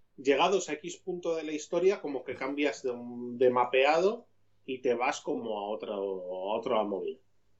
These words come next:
¿vale? No quiero hacer spoilers del Valhalla. Y, eh, en este nuevo mundo abierto, con un mapa más reducidito que se te abre, tú puedes hacerte las misiones o ir haciendo el cafre, como hago yo,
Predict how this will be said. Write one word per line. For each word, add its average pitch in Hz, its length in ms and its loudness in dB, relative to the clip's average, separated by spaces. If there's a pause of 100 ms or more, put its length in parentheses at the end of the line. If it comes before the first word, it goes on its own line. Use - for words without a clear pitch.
(120)
¿vale? 104 420 0
No 117 240 -2
quiero 123 260 6
hacer 117 260 0
spoilers 135 600 2 (360)
del 113 260 0
Valhalla. 98 420 -4 (920)
Y, 185 340 4 (680)
eh, 120 520 0
en 131 100 4
este 147 240 2
nuevo 160 320 2
mundo 151 540 2
abierto, 156 460 0
con 104 100 -10
un 107 100 -12
mapa 127 220 -6
más 127 180 -6
reducidito 131 600 -2
que - 60 -20
se - 140 -18
te - 120 -16
abre, 135 420 -2 (460)
tú 117 140 -6
puedes 139 340 4
hacerte 117 320 -4
las 123 120 2
misiones 143 560 0
o 120 80 -4
ir 117 80 -2
haciendo 123 320 0
el 107 80 -2
cafre, 120 360 -4
como 95 240 -8
hago 117 180 2
yo, 143 300 2